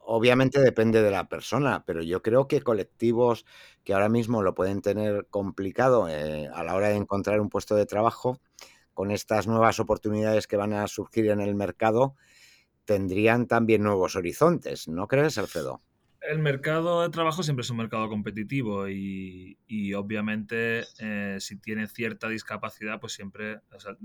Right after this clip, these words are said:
Speaker 2: no, no, no, nunca utilizaría la palabra facilidad, ¿no? Pero sí es cierto que esa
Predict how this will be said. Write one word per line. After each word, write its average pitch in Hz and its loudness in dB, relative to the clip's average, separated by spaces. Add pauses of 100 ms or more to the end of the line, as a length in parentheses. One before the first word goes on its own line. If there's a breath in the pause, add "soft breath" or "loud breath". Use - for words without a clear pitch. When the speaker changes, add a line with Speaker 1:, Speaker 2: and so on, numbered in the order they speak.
(120)
Speaker 2:
no, 117 -10
no, 131 -2
no, 147 0
nunca 151 2
utilizaría 131 2
la 120 4
palabra 113 -2
facilidad, 101 -8
¿no? 127 -8
Pero 117 -4 (220 loud breath)
sí - -4
es 131 -4
cierto 139 -4
que 110 -4
esa 120 -2